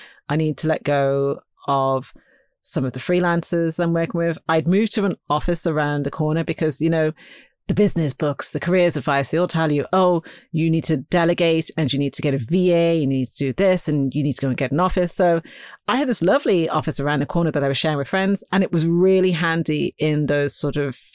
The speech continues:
uh, first couple of months after Dad passed. I would just kind of chill there on my own sometimes. And then I was like, "This is not for me. I don't wanna work with people." I know that <laughs> sounds, uh, like, I'm, it's not, I'm, it's not that I'm antisocial, but I've realized I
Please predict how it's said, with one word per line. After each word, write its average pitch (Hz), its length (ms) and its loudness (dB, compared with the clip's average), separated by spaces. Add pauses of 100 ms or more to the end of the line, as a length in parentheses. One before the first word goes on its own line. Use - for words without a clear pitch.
uh, 143 140 2 (160)
first 156 260 0
couple 151 180 -4
of 135 60 0
months 147 200 0
after 135 180 -4
Dad 139 240 -2
passed. 135 320 -4 (280)
I 170 120 0
would 170 140 0 (280)
just 143 140 -4
kind 135 140 -2
of 127 60 -6
chill 208 200 0
there 160 160 0
on 135 80 0
my 139 140 -2
own 247 120 0
sometimes. 139 460 -4 (580)
And 175 480 0 (440)
then 196 200 2
I 226 60 0
was 208 160 -2
like, 175 240 0 (800)
"This 175 140 -2
is 156 100 -2
not 160 140 -4
for 147 100 -4
me. 156 320 -2
I - 60 0
don't 175 200 2
wanna 160 160 0
work 156 260 0
with 156 100 -2
people." - 400 -4
I 165 80 0
know 196 80 2
that 214 160 0
<laughs> 254 140 2
sounds, 226 340 0
uh, 190 180 0
like, 170 180 2
I'm, 185 200 4 (480)
it's - 180 0
not, 220 180 2
I'm, 220 220 2
it's - 100 -2
not 240 120 2
that 247 80 2
I'm 247 180 2
antisocial, 180 640 0
but 185 120 2
I've 208 100 0
realized 190 420 0 (400)
I 294 260 2